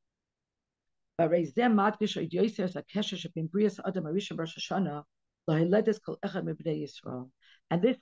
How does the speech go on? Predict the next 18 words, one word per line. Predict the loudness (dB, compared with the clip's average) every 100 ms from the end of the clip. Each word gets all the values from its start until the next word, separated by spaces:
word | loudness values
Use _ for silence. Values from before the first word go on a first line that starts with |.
| _
further | 0 2 2 -2 _ 0
underscores | 0 0 -4 -6 0 2 2 0
the | -6
connection | -2 0 0 -4 -8 -8
between | -8 0 4 4 2
Adam | 0 2
Harishon | 2 0 0 -2
being | -2 0
born | 2 2 2
on | -2
Rosh | -2
Hashanah | -4 0 2 4 2 -4 -16 -20 _
and | -2 0
the |
birth | 2 2 2
of | -2
every | -4 -4
child. | -6 -12